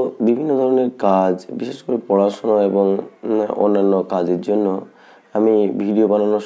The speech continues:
সময়টা একেবারেই পাই না। তো বর্তমানে একটি, উম, বিশেষ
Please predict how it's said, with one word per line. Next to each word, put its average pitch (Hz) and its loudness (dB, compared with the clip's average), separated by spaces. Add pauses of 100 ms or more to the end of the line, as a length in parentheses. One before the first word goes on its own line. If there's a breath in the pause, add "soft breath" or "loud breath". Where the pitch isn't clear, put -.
সময়টা 120 0 (180)
একেবারেই 98 0
পাই 87 -4
না। 82 -6 (840 loud breath)
তো 143 0 (340)
বর্তমানে 123 0
একটি, 127 -2 (360)
উম, 101 0 (340)
বিশেষ 113 -4